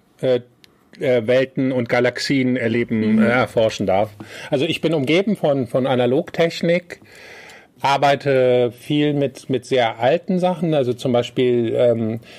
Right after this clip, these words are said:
Speaker 1: nehme ich noch jedes Stück auf, äh, auf einer richtigen Bandmaschine auf. Ich habe so eine Studer A achtzig,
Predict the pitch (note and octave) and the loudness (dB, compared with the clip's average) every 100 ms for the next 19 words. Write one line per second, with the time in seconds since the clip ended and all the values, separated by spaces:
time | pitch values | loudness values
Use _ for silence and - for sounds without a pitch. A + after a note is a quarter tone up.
0 | - - - C3+ B2+ C3 C3 B2 G#2 A#2+ | -20 -20 -8 -4 0 0 -2 -4 -2 0
1 | C3 C3+ - - - - - - D3+ - | 0 0 -4 -12 -16 -12 -8 -4 -4 -4
2 | - A#2 A#2 A2 - - C3 A#2+ A#2 A#2+ | 0 2 2 0 -8 -2 2 2 2 -2
3 | A2+ A#2+ A#2+ - G#2+ G2 F3+ F3+ - D3+ | -2 0 0 -2 -2 0 0 0 0 0
4 | D#3 C#3+ C#3 D3 - - - - - - | 2 2 2 0 -6 -20 -20 -20 -16 -12
5 | A#2+ - - G#2+ - B2 B2 B2 A#2 G#2+ | -8 -8 -4 -4 -2 -2 2 4 4 2
6 | - G#2 D3 E3 - D3+ C#3+ - - | 0 -2 -2 -4 -2 -4 -4 -6 -16